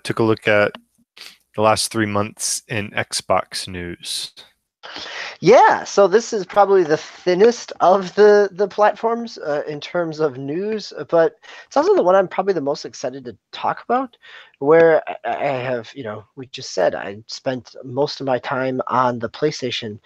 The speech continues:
Speaker 2: but the moves, uh, and Classically, you, you hinted at this before, right? The moves that Xbox and Microsoft have been making are,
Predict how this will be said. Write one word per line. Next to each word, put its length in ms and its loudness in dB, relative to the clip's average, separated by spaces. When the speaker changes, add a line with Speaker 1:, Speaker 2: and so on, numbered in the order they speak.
Speaker 2:
but 160 0
the 100 2
moves, 760 2
uh, 60 4
and 340 0
Classically, 560 -2
you, 220 -8
you 160 -6
hinted 280 0
at 140 -2
this 180 -4
before, 580 4
right? 200 4
The 80 -2
moves 420 2
that 260 6
Xbox 580 0
and 120 -8
Microsoft 440 -6
have 120 -16
been 200 -8
making 460 -4
are, 260 4